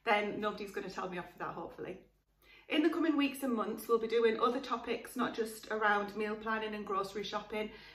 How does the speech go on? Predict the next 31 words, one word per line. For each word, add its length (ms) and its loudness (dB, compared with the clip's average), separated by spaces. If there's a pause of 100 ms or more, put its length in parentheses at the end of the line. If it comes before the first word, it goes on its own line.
(100)
things 200 0
like 200 2
preparing 420 0
for 140 -10
winter, 520 0
how, 200 -6
how 100 0
to 100 -2
keep 200 -6
your 140 2
electricity 540 -4
bills 360 -2
down, 320 2 (360)
and 80 -2
hopefully 360 2
some 180 0
other 160 0
topics 380 -2
that 100 0
we 80 -2
can 180 -4
learn 220 0
from 180 -4
and 120 -4
encourage 420 -2
each 220 -8
other 160 -6
with 180 -4
along 240 -4
the 100 -8
way. 300 -4